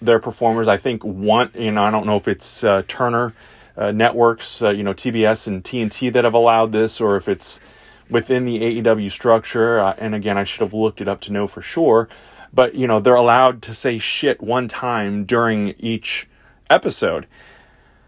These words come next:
And again, I, I, I feel like sometimes it's thrown out there just for the sake of saying it. And, and I don't think you need,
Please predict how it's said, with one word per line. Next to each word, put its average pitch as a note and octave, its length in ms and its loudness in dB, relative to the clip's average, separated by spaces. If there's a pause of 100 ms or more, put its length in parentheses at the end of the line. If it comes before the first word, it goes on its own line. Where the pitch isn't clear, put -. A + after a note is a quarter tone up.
(760)
And F3 420 0
again, F#3+ 200 4
I, E3+ 140 6
I, D#3+ 220 -4 (360)
I D#3+ 140 4
feel F3+ 180 2
like D#3 160 4
sometimes D3 580 0
it's B2+ 220 0
thrown C3+ 300 -2
out B2 240 2
there A2 240 2
just G#2+ 580 0
for - 160 -4
the G#2+ 120 0
sake A2 420 -4
of F#2 100 -8
saying A2 400 -4
it. F2+ 240 -6
And, A2+ 220 -4
and B2 260 -4
I B2+ 140 0
don't D#3+ 200 -4
think - 460 -6
you A2+ 180 -6
need, A2+ 440 -4